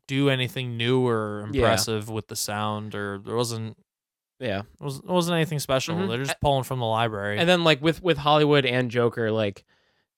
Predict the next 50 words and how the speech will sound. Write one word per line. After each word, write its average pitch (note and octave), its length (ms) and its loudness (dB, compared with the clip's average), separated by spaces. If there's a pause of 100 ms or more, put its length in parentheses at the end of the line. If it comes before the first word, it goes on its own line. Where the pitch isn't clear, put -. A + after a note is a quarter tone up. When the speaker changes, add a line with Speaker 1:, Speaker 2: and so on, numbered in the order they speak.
(120)
Speaker 2:
I, A#2+ 80 -4
yes, D#3+ 300 2
I C3+ 60 4
love B2+ 160 2
the A2 100 -6
score, C#3 400 0
but, D3 140 4
like, A2 160 2
the A#2+ 100 -4
actual, C#3+ 280 0
like, G2+ 200 -2
sound C3 460 -2
in B2 80 -6
the A2+ 80 -6
movie C#3+ 300 -2
wasn't B2 300 0
something G#2+ 340 -4
that, G2+ 180 -2
like, G2+ 280 -6
was G#2+ 140 -12
a F#2+ 40 -10
standout G#2 480 -10
for - 120 -16
me, D#2+ 180 -12
you D3 80 -8
know? C#3+ 200 -6 (180)
Speaker 1:
Yeah, C3 160 0
Speaker 2:
So, G#2 40 -4
Speaker 1:
definitely. G#2 500 -6 (480)
Speaker 2:
costume E3+ 380 4
design. G#2+ 440 -2 (180)
Speaker 1:
Oh, F3 180 6
this D#3 320 2
is G4+ 100 4
a D3 60 0
tough D3+ 300 2
category C3 600 4
right G#2+ 260 0
here. A#2 380 0
Speaker 2:
Yeah. A#2+ 260 2 (1000)
Once E3 180 -2
Upon G#3 200 2
a G3+ 40 0
Time F#3+ 200 2
in F#3+ 60 0
Hollywood, D3 560 6
Little D#3 240 4
Women, C#3 480 0
The C3 120 -2
Irishman, A#2+ 600 2